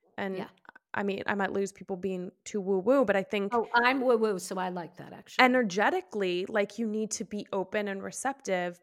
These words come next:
Speaker 2: Mm-hmm.
Speaker 1: and especially for people, you're confident.
Speaker 2: Yes.
Speaker 1: You're confident, you're outgoing, uh, it's very obvious. And anybody listening to the show is gonna know that, but that doesn't mean that everybody listening to you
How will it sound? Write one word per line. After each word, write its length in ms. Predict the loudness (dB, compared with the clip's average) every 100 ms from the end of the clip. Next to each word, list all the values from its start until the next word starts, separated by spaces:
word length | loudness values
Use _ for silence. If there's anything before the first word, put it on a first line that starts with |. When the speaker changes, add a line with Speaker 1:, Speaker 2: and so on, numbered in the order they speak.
| _
Speaker 2:
Mm-hmm. 240 | -14 -12 -8
Speaker 1:
and 80 | -6
especially 600 | -6 -10 -10 -8 -8 -8
for 140 | -6 -6
people, 440 | -6 -6 -4 -6 -8 -12
you're 200 | -4 -4
confident. 480 | -2 -4 -2 -10 -12 _ _ _
Speaker 2:
Yes. 340 | -8 -8 -12 -20 _ _ _ _ _ _ _ _
Speaker 1:
You're 80 | -2
confident, 360 | 2 4 4 4
you're 120 | 4
outgoing, 640 | 6 6 4 4 2 -4 -4
uh, 220 | -2 -2 -4 -8
it's 360 | -10 -10 -8 2
very 220 | 4 4
obvious. 600 | 2 0 -2 -6 -6 -8 -10 _ _ _ _
And 280 | 4 4 2
anybody 280 | 2 4 4
listening 260 | 2 -2 -6
to 60 |
the 60 | -8
show 260 | -2 0
is 100 | 0
gonna 160 | -2 -4
know 160 | 0 0
that, 160 | 0
but 80 | -2
that 140 | -6
doesn't 200 | -4 -4
mean 160 | -2 -2
that 140 | -2
everybody 300 | -4 -6 -6
listening 560 | -10 -6 -6 -6 -4 -4
to 160 | -4
you 100 | -10